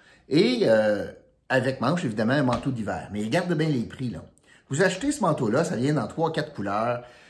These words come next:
Euh, c'est livré à la porte. Faites attention aux grandeurs, par exemple. C'est des grandeurs européennes. Attention, je vous le dis, là, faites attention. Et, écoutez bien ça, là. Le manteau pas de manche, il est régulier cent vingt-cinq.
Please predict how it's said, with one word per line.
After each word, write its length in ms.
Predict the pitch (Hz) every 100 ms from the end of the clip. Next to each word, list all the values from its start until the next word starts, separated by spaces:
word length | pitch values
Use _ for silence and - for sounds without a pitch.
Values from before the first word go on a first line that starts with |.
| -
Euh, 180 | 98 101
c'est 200 | 101 -
livré 320 | 208 151 151
à 80 | 139
la 120 | 104
porte. 540 | 92 127 127 143 - - -
Faites 160 | 160
attention 360 | - 185 170 196
aux 20 |
grandeurs, 420 | 180 156 151 151
par 100 | 131
exemple. 360 | 113 123 160 214
C'est 80 | 127
des 120 | 127
grandeurs 500 | 127 131 120 151 156
européennes. 760 | 160 147 151 127 117 151 190 - -
Attention, 520 | - 185 151 - 104 - -
je 60 | -
vous 80 | 120
le 80 |
dis, 240 | 107 127 220
là, 80 | -
faites 180 | 156
attention. 540 | 151 127 113 - 151 214 - - - -
Et, 320 | 214 302 294 - - _ _ _ _ _ _ - -
écoutez 280 | - - 156
bien 180 | 143
ça, 180 | 123 127
là. 120 | 110 - - - _ _ -
Le 200 | 123 147
manteau 340 | 175 175 269
pas 160 | - 143
de 80 |
manche, 460 | 131 165 208 - - -
il 100 | 143
est 80 | 147
régulier 420 | 170 160 156 190
cent 200 | 190 190
vingt-cinq. 540 | 170 127 - 147 208